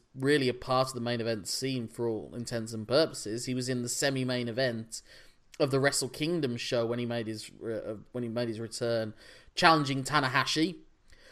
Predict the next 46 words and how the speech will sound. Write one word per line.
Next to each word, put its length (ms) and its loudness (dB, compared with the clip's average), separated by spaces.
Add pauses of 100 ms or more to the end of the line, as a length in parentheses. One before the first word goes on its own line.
(120)
for 120 -6
the 160 6
I 140 8
W 240 4
G 200 -2
P 220 -6
Intercontinental 720 -4
Championship, 720 -4 (160)
c-, 180 0 (100)
uh, 120 6
falling 400 8
just 240 6
short. 720 4 (600)
But 100 6
then 160 10
the 60 6
next 360 8
night, 460 4
Kenny 260 6
Omega 360 6
invites 440 4
him 120 0
to 120 -8
join 280 4
the 40 4
Bullet 360 0
Club, 400 0 (400)
but 100 6
he 100 2
turns 420 8
on 120 6
Omega 400 4
after 300 2
putting 260 0
on 160 4
the 80 2
Bullet 260 0
Club 220 -2
shirt, 400 0
and 100 2
then 280 4 (640)
semi-surprisingly 920 8
aligning 360 4
himself 420 2
with 140 -6
Chaos, 720 4